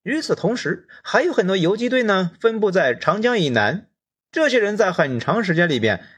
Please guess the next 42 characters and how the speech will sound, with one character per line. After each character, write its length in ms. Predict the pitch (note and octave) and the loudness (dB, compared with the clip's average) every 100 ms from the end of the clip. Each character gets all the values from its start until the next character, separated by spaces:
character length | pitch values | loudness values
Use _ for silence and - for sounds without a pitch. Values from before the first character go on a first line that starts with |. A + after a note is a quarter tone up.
| _ | _
就 140 | E3+ | 0
被 120 | D#3 | 0
称 220 | C3+ F3 | 2 0
为 320 | D3 C3 - _ | 2 0 -2 _
南 320 | C#3 A#2 G#3 | 0 0 0
方 200 | A#3 C4 | -2 -2
游 140 | G#3 G#2 | 0 -2
击 100 | A2 | -2
队。 280 | A2 G#2+ _ _ _ _ _ _ _ _ _ _ _ - | -4 -6 _ _ _ _ _ _ _ _ _ _ _ -4
于 200 | E3+ D4+ | 0 2
是 460 | C#4 A3 E3+ C3+ - | 4 4 4 0 0
在 160 | F#3+ E3+ | 2 2
长 320 | - F#3 A#3+ | 0 -2 0
征 180 | C4+ B3 | 0 2
结 160 | F3 | 2
束 160 | G3+ F#3+ | 2 2
之 100 | G3 | 0
后， 300 | F#3+ G#3+ - _ _ - | 0 -4 -6 _ _ -2
我 260 | C3 D3+ | 2 2
军 280 | E3+ B3 F3+ _ | 2 -2 -4 _
就 180 | - C#3+ | 0 2
分 180 | C#3 F#3+ | 2 2
成 120 | E3+ | 2
了 300 | D#3 - _ _ - | 2 -2 _ _ -2
两 200 | C3 A#2+ | 0 2
大 140 | - | 2
块： 320 | - F3 - _ _ _ _ _ _ | 0 -4 -6 _ _ _ _ _ _
陕 380 | - F3+ A#3 C4+ | 0 0 2 2
北 160 | F#3+ | 2
的 80 | A#2 | 2
中 240 | C#3+ G#3 A3 | 0 0 0
央 120 | A3 | 0
红 200 | - A2+ | -2 -4
军， 260 | A#2 E3+ - _ | -2 -4 -8 _
还 180 | - B2+ | 0 0
有 100 | A#2 | 2
南 320 | G#2+ C#3+ F3+ | 2 2 0
方 160 | F#3+ | 0
的 100 | F3 | 0
游 180 | G#2 G2+ | 0 -2
击 100 | B2+ | -2
队。 180 | C#3+ F#3+ | -6 -8